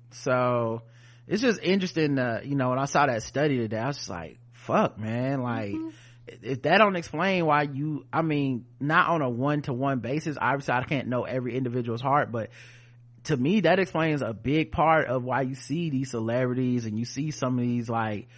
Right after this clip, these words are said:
Speaker 1: black male voters coming out right now in the most, I think, worst, the worst timing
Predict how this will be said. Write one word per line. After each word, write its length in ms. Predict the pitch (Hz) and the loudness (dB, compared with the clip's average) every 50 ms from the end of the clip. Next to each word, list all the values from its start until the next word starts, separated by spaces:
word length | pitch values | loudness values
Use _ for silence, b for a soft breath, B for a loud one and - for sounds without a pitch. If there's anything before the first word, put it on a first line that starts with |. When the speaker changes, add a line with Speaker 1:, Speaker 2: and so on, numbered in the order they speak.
| B B B B B B B B B B B B B B B B B | B B B B B B B B B B B B B B B B B
Speaker 1:
black 340 | - 135 156 165 160 - 151 | 4 6 6 6 6 4 4
male 220 | 156 156 156 147 | 4 6 6 6
voters 340 | 135 147 170 190 175 165 160 | 6 6 6 6 6 4 2
coming 300 | - 190 165 151 147 151 | 2 2 2 4 4 4
out 240 | 160 170 156 - - - - - - - - | 4 2 2 0 -4 -18 -20 -20 -16 -8 -6
right 380 | 139 123 131 170 185 175 131 | -2 2 4 4 4 4 2
now 560 | 135 135 151 180 196 175 147 143 135 131 131 - - - - - | 0 2 4 6 6 6 6 4 2 0 -2 -6 -10 -14 -6 -2
in 380 | 147 151 147 135 131 120 107 - - - | 0 2 2 2 0 -2 -4 -12 -8 -4
the 100 | 135 135 | -2 0
most, 460 | 127 143 147 151 147 147 143 - - - | 2 4 4 4 4 2 0 -4 -8 -4
I 140 | - 135 143 | -2 -2 0
think, 460 | 117 139 147 147 139 131 120 107 - - | 0 0 0 0 0 -2 -2 -4 -8 -10
worst, 460 | - 117 127 156 175 170 160 - - 127 | -6 0 4 4 4 4 2 -2 -4 -4
the 100 | 131 123 | -2 0
worst 320 | 123 135 165 175 160 - | 2 4 4 2 2 0
timing 640 | - 175 160 170 175 165 147 135 131 127 127 135 | 0 2 4 4 4 4 2 0 0 -2 -2 -4